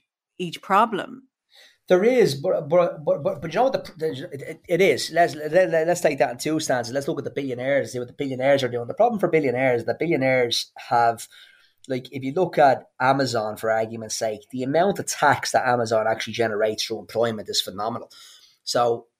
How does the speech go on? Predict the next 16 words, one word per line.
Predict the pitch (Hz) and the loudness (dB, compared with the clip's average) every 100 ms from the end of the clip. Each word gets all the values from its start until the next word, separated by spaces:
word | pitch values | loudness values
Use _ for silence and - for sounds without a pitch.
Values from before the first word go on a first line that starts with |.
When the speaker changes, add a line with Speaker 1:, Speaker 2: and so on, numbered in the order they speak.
| _ | _
Speaker 2:
uh, | 135 127 120 | -2 -2 -2
I'm | 135 | 2
not | 175 | 2
trying | - 131 | 2 -2
to | |
stick | - 117 113 | -4 -6 -2
up | 143 139 | -2 0
for | 117 | -2
Jeff | 117 110 | -2 -2
Bezos | 123 113 | -4 0
here, | 117 | -2
but | 113 113 - _ _ 135 | -2 -6 -10 _ _ -4
if | 117 | 0
I | 143 202 | 4 6
was | 156 120 | 4 2
him, | 127 120 107 | 0 -2 -4